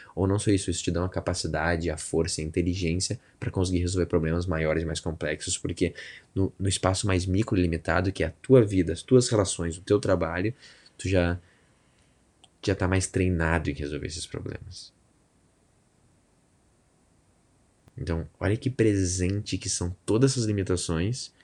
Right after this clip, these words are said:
e como talvez elas te dão, te dando dicas, tão te dando um direcionamento e um caminho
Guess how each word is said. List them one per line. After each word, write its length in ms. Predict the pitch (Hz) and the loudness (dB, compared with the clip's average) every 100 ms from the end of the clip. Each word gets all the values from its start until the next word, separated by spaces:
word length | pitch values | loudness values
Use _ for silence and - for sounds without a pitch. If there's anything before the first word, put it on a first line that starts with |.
| - - - - _ _ - _ _ | -20 -20 -20 -20 _ _ -20 _ _
e 60 | - | -2
como 200 | 104 104 | 0 2
talvez 200 | 107 107 | 2 2
elas 140 | 104 | 0
te 100 | - | -2
dão, 140 | 101 101 | -4 -2
te 160 | - | -2
dando 160 | 98 107 | -2 -2
dicas, 480 | 110 98 101 82 80 | -2 -4 -2 -2 -2
tão 100 | 85 | -4
te 120 | 85 | -2
dando 200 | 90 101 | 0 0
um 60 | |
direcionamento 640 | 101 101 101 113 95 92 98 | -2 -2 -2 -2 0 0 0
e 40 | |
um 80 | 92 | -4
caminho 480 | 92 85 85 92 117 | -4 -6 -6 -12 -16